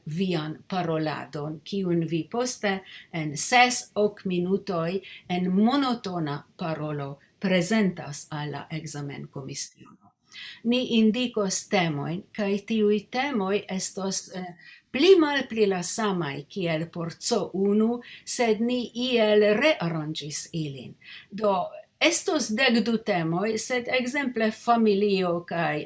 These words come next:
socio eble en iu konkreta temo kombiniĝas kun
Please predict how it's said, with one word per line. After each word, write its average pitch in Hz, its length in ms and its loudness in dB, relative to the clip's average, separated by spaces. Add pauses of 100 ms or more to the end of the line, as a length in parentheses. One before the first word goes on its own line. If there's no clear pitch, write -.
socio 214 840 0 (340)
eble 220 540 4
en 208 320 2
iu 226 320 2 (100)
konkreta 202 800 0 (240)
temo 208 460 2
kombiniĝas 233 1040 2
kun 170 340 -4